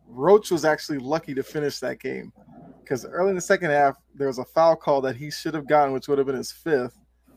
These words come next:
And they called it on, oh, who, who was that dude?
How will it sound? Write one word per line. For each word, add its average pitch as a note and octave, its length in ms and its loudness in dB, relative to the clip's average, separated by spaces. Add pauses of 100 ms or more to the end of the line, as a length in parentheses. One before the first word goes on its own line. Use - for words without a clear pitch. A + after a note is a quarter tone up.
(680)
And B2 420 -2 (300)
they C3+ 160 -4
called D3+ 320 4
it C3+ 80 0
on, C3 520 0 (1800)
oh, - 340 -18
who, F3 220 -16 (180)
who D3+ 120 -12
was B2+ 140 -10
that - 220 -16
dude? F2+ 240 -20